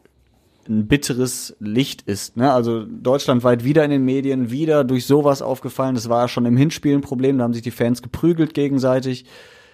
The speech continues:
Jetzt im Rückspiel das und, ähm, ja, im schlimmsten Fall gibt's noch mal eine Geldstrafe und gibt's, ähm, ja, keine Punkte dafür, sondern das wird dann für Münster gewertet, was im Aufstiegskampf auch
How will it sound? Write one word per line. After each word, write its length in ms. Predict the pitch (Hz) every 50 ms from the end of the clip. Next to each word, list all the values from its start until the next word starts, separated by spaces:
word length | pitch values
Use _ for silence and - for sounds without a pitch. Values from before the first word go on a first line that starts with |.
| _ _ _
Jetzt 320 | - 113 135 131 - - -
im 80 | 127
Rückspiel 440 | 120 131 127 - - - 123 123 117
das 460 | 120 131 139 151 - - - - -
und, 380 | - - 120 120 120 120 117 -
ähm, 580 | - 110 113 113 110 107 107 107 104 104 95 90
ja, 160 | - 85 78
im 120 | 65 82 101
schlimmsten 340 | - 117 120 120 - 120 110
Fall 360 | - 110 110 110 110 110 110
gibt's 240 | 110 113 - - -
noch 100 | 113 107
mal 100 | 104 104
eine 120 | 107 107
Geldstrafe 1080 | 117 127 135 135 - - - 117 113 117 117 117 - 120 113 113 110 110 110 113 127 - -
und 300 | - 98 98 95 - -
gibt's, 300 | 117 104 - - - -
ähm, 540 | 95 95 95 95 95 95 98 101 107 117 - _
ja, 260 | - - - - - 139 147 - 233 - 190 233 - _ _ - - _ - -
keine 240 | - 107 104 113 107
Punkte 340 | - 139 151 190 190 196
dafür, 460 | 170 170 160 - - 160 165 170 165 147
sondern 280 | 131 113 113 113 110 107
das 160 | 107 - -
wird 100 | 113 123
dann 120 | 120 107
für 80 | - 117
Münster 320 | 117 135 175 196 - 202 175
gewertet, 420 | 170 156 151 147 147 151 156 139
was 120 | 123 110 -
im 100 | 117 -
Aufstiegskampf 720 | 127 151 156 - - 165 156 - - - 151 156 160 - - -
auch 300 | 147 156 147 - -